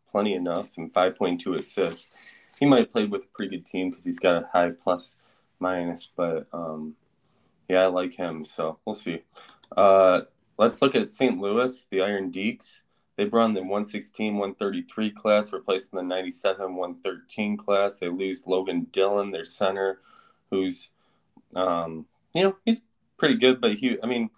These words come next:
uh, of the starters, he was the only one that had a negative plus minus, so I don't think you're, um, you're losing, like, crazy amounts. Then you got, but he didn't bring in any height. So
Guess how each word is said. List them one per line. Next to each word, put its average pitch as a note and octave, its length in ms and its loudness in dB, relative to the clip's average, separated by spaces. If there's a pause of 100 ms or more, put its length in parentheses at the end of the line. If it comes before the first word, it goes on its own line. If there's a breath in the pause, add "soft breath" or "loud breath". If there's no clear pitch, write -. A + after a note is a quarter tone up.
(720 soft breath)
uh, B2 280 6 (120)
of B2 140 -6
the A2 80 -10
starters, B2+ 420 -4
he A#2 80 -8
was G#2 140 -8
the A2 100 -8
only A2+ 240 -4
one G#2+ 260 -4
that F#2+ 140 -6
had G2+ 120 -6
a F#2+ 60 -8
negative G2 460 -10
plus - 300 -4
minus, F#2 420 -8
so F#2 360 -6 (1040)
I A2 80 -2
don't A#2 180 0
think A2 240 -4
you're, G2 340 -4 (600 soft breath)
um, F2+ 640 -6 (1500)
you're G2+ 180 2
losing, G2 600 2
like, F2 240 -2
crazy A#2+ 640 0 (120)
amounts. F#2 540 -4 (400 soft breath)
Then A#2 160 6
you A#2 100 6
got, G#2+ 440 4
but A#2+ 260 2 (280)
he A#2 80 -8
didn't B2 180 0
bring A2+ 200 -2
in G#2 60 -4
any G2 200 -6
height. F2+ 340 -10 (140)
So A2 420 0